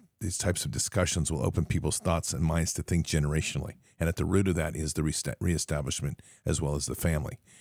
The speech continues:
To start valuing our marriages, our children, as something not in the temporal time, but as something we're investing in for generations to come, to think wisely,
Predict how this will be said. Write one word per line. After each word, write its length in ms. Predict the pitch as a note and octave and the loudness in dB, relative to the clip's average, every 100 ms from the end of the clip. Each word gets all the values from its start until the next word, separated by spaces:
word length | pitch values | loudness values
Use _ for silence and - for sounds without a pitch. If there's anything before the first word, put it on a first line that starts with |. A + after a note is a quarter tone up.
| - - | -20 -10
To 100 | - | -4
start 240 | F#2+ F2+ D#2+ | 0 2 2
valuing 460 | - E2+ F2 D#2+ | 2 4 4 4
our 100 | D2+ | 2
marriages, 540 | C#2+ E2 F2+ F2+ F2+ D2+ | 2 4 4 4 0 -2
our 100 | C2+ | -4
children, 460 | - F2+ E2 F2 - - - | 0 0 2 0 -2 -10 -6
as 120 | - - | -2 0
something 340 | F#2 E2 D#2+ | 0 0 2
not 220 | F2+ F2 | 2 0
in 140 | G2+ E2+ | 0 0
the 100 | D#2 | 0
temporal 460 | - F#2 F2+ F2 | 0 2 2 0
time, 320 | - - D#2+ | 0 2 2
but 120 | D#2+ D#2+ | 2 -2
as 80 | |
something 360 | - F2+ E2 D#2+ | -2 -2 0 0
we're 120 | F2 | 0
investing 540 | E2+ D2+ F2+ - - E2 | 0 0 -2 -2 -2 0
in 160 | D#2+ - - - | -2 -4 -12 -4
for 140 | D#2+ | -2
generations 640 | C#2+ E2+ D#2+ D#2 - D#2 - | 2 2 2 2 0 -2 -2
to 120 | - | -4
come, 380 | - E2 D2 - | -2 0 0 -4
to 100 | - | -6
think 440 | - - G2+ F#2+ - _ - | -2 2 4 2 -6 _ -4
wisely, 640 | E2+ D#2+ D#2+ D#2 - - | 0 2 2 0 -4 -8